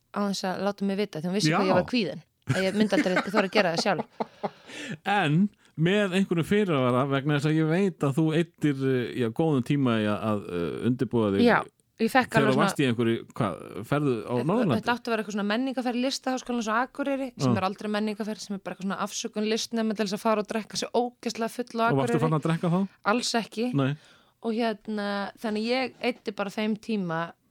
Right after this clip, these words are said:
Speaker 1: það sem fólk var, þú veist, eh,
Speaker 2: Í svaka góðu partíi.
Speaker 1: í svaka góðu partíi, einhvers staðar á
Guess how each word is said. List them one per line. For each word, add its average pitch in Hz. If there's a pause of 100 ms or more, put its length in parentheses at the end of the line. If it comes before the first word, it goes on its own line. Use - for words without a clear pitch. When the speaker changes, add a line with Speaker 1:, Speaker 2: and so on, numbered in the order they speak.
Speaker 1:
það 185
sem 180
fólk -
var, 170 (320)
þú 170
veist, - (580)
eh, 156 (160)
Speaker 2:
Í 120
svaka 117
góðu 113
partíi. 98
Speaker 1:
í 180
svaka 190
góðu 196
partíi, 196
einhvers -
staðar 165
á 165